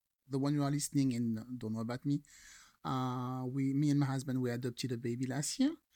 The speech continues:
And so it's a long process, and we were waiting for almost a year, almost two years.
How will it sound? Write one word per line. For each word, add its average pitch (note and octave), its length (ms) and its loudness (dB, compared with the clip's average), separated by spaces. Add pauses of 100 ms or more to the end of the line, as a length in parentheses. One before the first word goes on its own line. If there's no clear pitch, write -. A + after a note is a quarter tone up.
(560)
And D#3 360 4
so - 120 8
it's F#3 180 8
a G3 60 12
long D#3+ 280 8
process, F#3 440 2
and D3 120 2
we C#3 80 2
were C3 220 2
waiting C3 420 2
for C#3 160 -4
almost C3 320 -2
a D#3+ 60 2
year, C#3+ 380 2
almost C#3+ 260 -2
two E3 100 -2
years. B2+ 360 -4